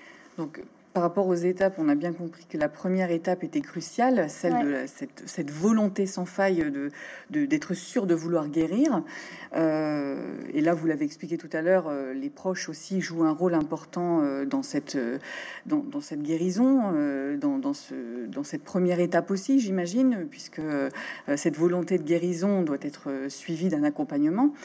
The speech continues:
Speaker 1: Euh, j'ai été tout à fait surprise aussi de voir que, euh, euh, le questionnement lié au déclenchement de la maladie intervient à la huitième étape.
Speaker 2: Mm.
Speaker 1: Euh,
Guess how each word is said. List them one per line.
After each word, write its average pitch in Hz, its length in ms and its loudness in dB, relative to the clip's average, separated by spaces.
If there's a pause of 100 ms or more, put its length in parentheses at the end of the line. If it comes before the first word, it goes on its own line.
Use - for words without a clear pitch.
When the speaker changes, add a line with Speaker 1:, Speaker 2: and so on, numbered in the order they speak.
(400)
Speaker 1:
Euh, 170 320 4
j'ai 185 160 0
été 277 240 2
tout - 280 -8 (100)
à 208 80 0
fait 240 160 -2
surprise 233 440 0
aussi 208 200 0
de 196 80 2
voir 208 360 0
que, - 120 -2
euh, 185 420 2 (480)
euh, 147 640 2 (180)
le 165 240 0
questionnement 226 680 4
lié 190 340 -2
au 208 80 0
déclenchement 185 240 2 (560)
de 185 60 0
la 175 100 4
maladie 175 540 4
intervient 190 420 2
à 220 40 4
la 185 100 2
huitième 226 480 4
étape. 190 420 0 (200)
Speaker 2:
Mm. 233 40 -2 (440)
Speaker 1:
Euh, 165 320 0